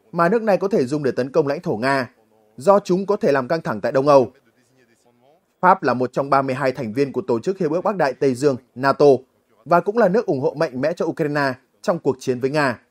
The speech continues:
Tổng thống Pháp Emmanuel Macron xem cuộc xung đột ở Ukraine giống như cuộc đấu tranh cho sự tồn tại của châu Âu vào thời điểm mối đe dọa từ Nga ngày càng tăng. Theo đó, ông cho rằng châu Âu sẽ cần phải đoàn kết và tập hợp các nguồn lực quân sự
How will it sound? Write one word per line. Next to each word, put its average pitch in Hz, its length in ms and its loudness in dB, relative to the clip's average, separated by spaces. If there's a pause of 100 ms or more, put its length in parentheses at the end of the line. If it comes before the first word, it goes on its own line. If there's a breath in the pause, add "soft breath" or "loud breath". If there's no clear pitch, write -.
(880)
Tổng 170 200 8
thống 175 180 2
Pháp 240 220 -2
Emmanuel 175 360 0
Macron 165 480 2 (200)
xem 208 300 0
cuộc 165 200 0
xung 185 160 -6
đột 165 120 2
ở 113 60 0
Ukraine 151 580 0 (280)
giống 170 300 2
như 233 100 2
cuộc 180 260 0
đấu 151 180 2
tranh 214 200 -4
cho 202 80 -2
sự 180 240 -4
tồn 143 200 2
tại 139 160 0
của 135 160 -2
châu 156 180 2
Âu 156 280 6 (360)
vào 143 180 4
thời 151 160 2
điểm 131 220 4
mối 123 120 -2
đe 165 120 4
dọa 143 180 0
từ 131 140 -2
Nga 131 160 -6
ngày 135 160 -4
càng 113 180 -6
tăng. 139 240 2 (840)
Theo 165 160 4
đó, 151 220 8
ông 196 180 2
cho 175 140 2
rằng 131 240 2 (440)
châu 175 180 8
Âu 175 120 10
sẽ 214 120 -4
cần 180 220 4
phải 143 120 -2
đoàn 143 240 0
kết 214 180 0
và 196 100 0
tập 143 140 0
hợp 139 200 2
các 208 120 -2
nguồn 143 200 0
lực 127 160 -2
quân 143 160 0
sự 156 320 -4